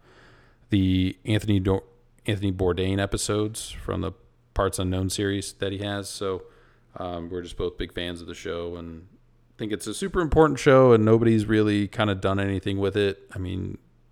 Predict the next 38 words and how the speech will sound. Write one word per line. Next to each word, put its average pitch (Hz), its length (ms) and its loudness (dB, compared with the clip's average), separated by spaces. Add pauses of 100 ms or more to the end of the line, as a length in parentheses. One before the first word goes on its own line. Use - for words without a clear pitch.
(220)
you 101 100 -8
know, 90 80 -8
some 101 180 -8
stuff 110 220 -2
comes 101 220 -2
out 95 140 2
about 95 220 0
him 95 200 -4
here 92 220 -4
or 87 40 -2
there, 90 400 -2
you 87 140 -6
know, 90 80 -6
usually 90 320 -6
in 87 100 -4
June 87 360 -4
because 85 220 -8
his 82 160 -8
birthday's 87 520 -6
in 90 80 -8
that 85 120 -6
month 87 300 -6
and 87 60 -8
then 85 80 -6
also 82 280 -8
the 87 100 -10
day 87 180 -6
that 82 100 -6
he 85 100 -6
died. 85 520 -2
But - 240 -2 (1200)
nobody's 123 420 6
done, 107 380 2
uh, 98 420 0
a 98 60 0
whole 110 260 2
lot 98 220 6
of, 90 320 0